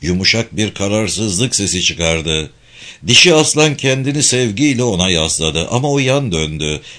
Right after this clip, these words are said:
Dişisini ekili tarlanın kenarı boyunca yürüttü. "Vadiye ulaşabilecekler mi Punguşe?" diye sordu Mark.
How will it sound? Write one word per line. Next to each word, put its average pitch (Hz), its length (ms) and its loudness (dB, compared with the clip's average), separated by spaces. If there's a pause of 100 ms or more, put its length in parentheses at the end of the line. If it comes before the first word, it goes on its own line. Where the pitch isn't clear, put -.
(140)
Dişisini 110 460 0
ekili 117 460 0
tarlanın 82 460 0
kenarı 117 480 0
boyunca 110 420 0
yürüttü. 80 680 -2 (1900)
"Vadiye 82 400 0
ulaşabilecekler 87 920 0
mi 80 140 -4
Punguşe?" 90 800 0
diye 80 180 -2
sordu 80 400 -2
Mark. 76 220 -6